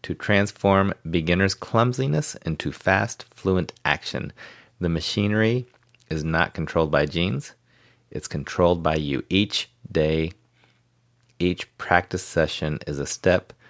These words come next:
toward a different future. This is the hopeful idea, and this is the most hopeful thing that is, <laughs> this is the most hopeful thing about it. That is, it is a fact.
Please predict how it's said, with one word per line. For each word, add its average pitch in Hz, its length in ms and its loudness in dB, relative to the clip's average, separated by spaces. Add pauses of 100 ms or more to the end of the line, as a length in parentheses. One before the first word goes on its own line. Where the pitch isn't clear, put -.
(360)
toward 90 340 2
a - 60 2
different - 460 -4
future. 98 540 0 (520)
This 95 300 4
is 80 180 -2
the 78 100 0
hopeful 87 420 0
idea, 85 500 2
and 76 160 -2
this - 180 -4
is 78 140 -4
the 80 80 -4
most 76 240 -2
hopeful 90 380 -2
thing 76 460 -2 (1400)
that 76 240 0
is, 76 320 -2 (600)
<laughs> - 600 -20
this 151 220 4
is 123 120 4
the 107 80 0
most 98 240 6
hopeful 98 320 4
thing 98 240 2
about 76 280 2
it. 73 120 0 (540)
That - 320 4
is, 80 320 -2 (460)
it 82 180 -2
is 82 260 -2
a 76 160 -4
fact. - 640 -4